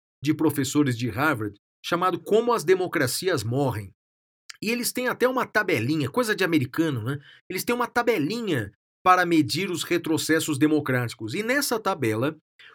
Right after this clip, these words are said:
uma das doenças que as democracias sofrem, podem sofrer,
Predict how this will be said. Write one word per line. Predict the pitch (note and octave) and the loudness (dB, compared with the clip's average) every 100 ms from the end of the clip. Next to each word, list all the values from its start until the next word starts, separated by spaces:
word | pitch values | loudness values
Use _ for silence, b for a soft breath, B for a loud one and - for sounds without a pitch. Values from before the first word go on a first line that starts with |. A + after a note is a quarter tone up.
| B | B
uma | A#3 C#4+ B3 | 0 2 0
das | F3+ D#3+ C#3 | 0 -2 0
doenças | G3 D#3 A3 A#3 - D#3 - | 4 4 4 -4 -6 -6 -4
que | D#3 | -2
as | C#3+ | 0
democracias | D3+ D3+ D3 C3 - C3 D3 | 2 0 -2 -4 -4 -4 -4
sofrem, | - D3 F3 B2+ A2 G2 | -2 -2 -2 -6 -10 -2
podem | D#3 G3 C#3+ A#2+ | 2 2 0 -4
sofrer, | - D3 - C#3+ F#3 | -2 -4 0 0 0